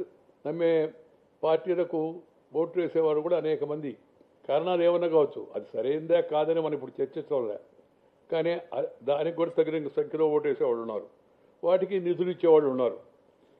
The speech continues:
రాజకీయ సిద్ధాంతాలకు అతీతంగా అన్ని రాష్ట్రాల్లో వచ్చిన ప్రభుత్వాలు, రాష్ట్ర ప్రభుత్వం, కేంద్ర ప్రభుత్వం కలిసి పనిచేయాలి.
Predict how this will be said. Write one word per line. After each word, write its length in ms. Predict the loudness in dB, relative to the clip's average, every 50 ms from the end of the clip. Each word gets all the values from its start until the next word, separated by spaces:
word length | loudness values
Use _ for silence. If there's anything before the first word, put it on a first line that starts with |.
| _ _ -2
రాజకీయ 460 | 0 0 0 0 -2 -2 0 0 0
సిద్ధాంతాలకు 680 | 0 -2 -2 2 2 2 2 4 4 4 4 4 2
అతీతంగా 680 | 0 -2 -2 -4 -2 -2 0 2 4 4 4 4 0 -2 -8 -16 -20 _ _ _ -12 -10
అన్ని 240 | -8 -4 -2 0
రాష్ట్రాల్లో 800 | 2 2 2 2 2 2 2 2 2 4 4 4 4 4 2 -2 -8 -18 _ _ _ _ _ _ _ _ _ _ _ _ _ _ _ _ _ _ _ _ _ _ _ _ _ _ _ _ _ _ _ -8
వచ్చిన 260 | -8 -4 0 2 2 2
ప్రభుత్వాలు, 800 | 2 2 2 2 0 0 6 8 10 10 10 8 4 0 -2 -8 -16 _ _ _ _ _ _ _ _ _ _ _ -6 -4
రాష్ట్ర 460 | -2 0 0 0 0 -2 0 0 2
ప్రభుత్వం, 480 | 4 4 2 2 0 -2 -2 -2 -4 -4 -4 -2
కేంద్ర 340 | 0 0 2 2 2 2 0
ప్రభుత్వం 440 | 2 2 0 -2 -2 -2 -2 -4 -4 0 2
కలిసి 300 | 2 4 4 2 -2 -4
పనిచేయాలి. 560 | -2 0 0 0 2 0 0 0 0 0 0